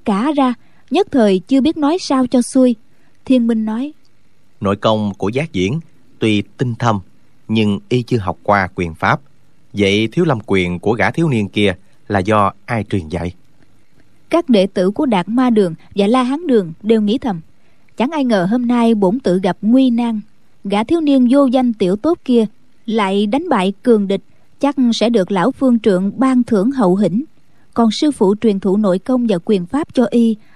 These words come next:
Speaker 1: hẳn cũng sẽ được hưởng vinh dự lớn." Lão tăng gầy gò kia thấy Trương Quân Bảo đứng ngẩn người ở đó, không nói được gì, liền cau mày, mặt đầy sát khí, quát lớn:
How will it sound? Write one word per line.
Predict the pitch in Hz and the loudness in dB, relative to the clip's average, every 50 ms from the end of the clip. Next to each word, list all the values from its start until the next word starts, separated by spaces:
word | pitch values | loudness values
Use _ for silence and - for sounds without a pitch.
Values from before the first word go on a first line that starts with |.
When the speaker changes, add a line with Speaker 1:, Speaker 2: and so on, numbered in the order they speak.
| - - - | -20 -20 -10
Speaker 1:
hẳn | - 208 185 196 240 285 302 | -6 -2 0 0 0 0 0
cũng | - - - 202 269 | 0 0 0 0 0
sẽ | - 294 269 | 0 0 0
được | 226 196 170 - | 0 0 0 -2
hưởng | - 196 190 214 302 320 | -2 0 0 0 0 0
vinh | 294 254 240 226 208 | 2 2 2 2 2
dự | 190 165 180 | 0 -2 0
lớn." | 190 226 247 285 339 392 - - - - - - - - - - - - - - - - | 0 0 0 0 -2 -4 -10 -18 -20 -20 -20 -20 -20 -20 -20 -20 -20 -20 -20 -20 -14 -8
Lão | 190 196 208 262 | -4 -2 -2 -2
tăng | 320 - 285 262 247 | -2 0 2 2 2
gầy | 220 202 190 | 2 2 0
gò | 180 202 185 170 170 - | 0 0 0 0 -2 -4
kia | - 226 220 220 220 208 - - - - | -2 0 0 0 0 -2 -4 -10 -10 -2
thấy | - 320 359 - | 0 0 0 2
Trương | - 285 262 240 | 2 0 2 2
Quân | 262 240 233 | 2 0 2
Bảo | 214 180 170 185 220 | 0 0 0 0 0
đứng | 226 233 269 339 381 330 | 0 -2 -2 -2 -2 -2
ngẩn | 220 180 226 320 349 | 0 0 0 0 0
người | 269 226 190 175 | 0 2 2 2
ở | - 208 | 0 0
đó, | 214 240 254 277 330 349 - - - - - - | 0 0 0 -2 -2 -6 -10 -18 -20 -20 -20 -14
không | - - 285 285 277 | -6 -2 0 0 2
nói | 269 269 311 370 | 2 2 0 2
được | 349 233 196 185 - | 2 2 0 0 0
gì, | 208 220 214 208 190 - - - - - - - - - | 0 0 2 2 0 -2 -6 -14 -20 -20 -20 -16 -8 -4
liền | 208 208 226 214 202 196 196 185 | 0 2 2 2 2 0 -2 -4
cau | - - 269 277 269 | -4 -2 0 2 2
mày, | 240 233 202 185 180 - - - - - - - | 2 2 2 0 -4 -6 -12 -20 -20 -20 -8 -2
mặt | 214 220 214 - - | -2 -2 -2 -2 -2
đầy | 226 220 202 175 | 0 0 0 0
sát | - - 247 254 - | -2 -2 -4 -4 -2
khí, | - 262 254 277 320 359 - - - - | 0 2 2 2 2 -2 -6 -12 -8 -4
quát | 277 269 - - | -4 -4 -2 0
lớn: | 277 277 294 | 0 0 0